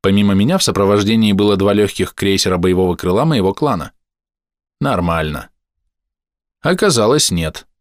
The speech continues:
Это мизер. Мы едва успели отлететь от границы Конфедерации, как нас принудительно выкинуло в гипер. Сначала мой фрегат, он был самым скоростным, потом оба крейсера и под конец транспорт выкинуло.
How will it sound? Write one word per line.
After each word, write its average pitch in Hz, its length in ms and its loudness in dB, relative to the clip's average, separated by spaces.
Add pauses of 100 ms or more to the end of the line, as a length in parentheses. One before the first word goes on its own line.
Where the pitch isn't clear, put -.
(340)
Это 90 240 -2
мизер. 98 440 0 (840)
Мы 131 180 2
едва 202 240 4
успели 170 320 2
отлететь 139 400 0
от 123 120 0
границы 113 460 0
Конфедерации, 101 800 -2 (300)
как 117 220 -2
нас 139 180 0
принудительно 127 720 0
выкинуло 101 420 0
в 135 60 -6
гипер. 147 360 -4 (920)
Сначала 113 480 2
мой 107 180 2
фрегат, 95 460 -2 (260)
он 113 160 2
был 107 140 2
самым 107 320 0
скоростным, 101 560 0 (420)
потом 107 300 2
оба 95 200 2
крейсера 117 500 -2 (280)
и 107 60 0
под - 160 -4
конец 101 340 0
транспорт 170 420 -2
выкинуло. 85 460 -2